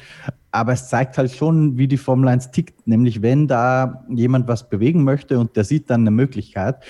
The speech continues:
dann ist für Sentimentalitäten wie Loyalität einfach kein Platz mehr. Weil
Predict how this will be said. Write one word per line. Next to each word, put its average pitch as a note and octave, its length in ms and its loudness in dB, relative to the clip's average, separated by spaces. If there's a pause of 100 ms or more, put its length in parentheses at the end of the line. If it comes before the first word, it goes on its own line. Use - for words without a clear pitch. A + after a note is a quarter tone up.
(280)
dann A2+ 200 2
ist C#3+ 240 -2
für B2 240 2
Sentimentalitäten A#2+ 1160 -2
wie A#2+ 300 2
Loyalität A2+ 760 0
einfach - 300 -10
kein A2 220 -4
Platz G2+ 300 -6
mehr. E2+ 200 -6 (300)
Weil A2 240 -2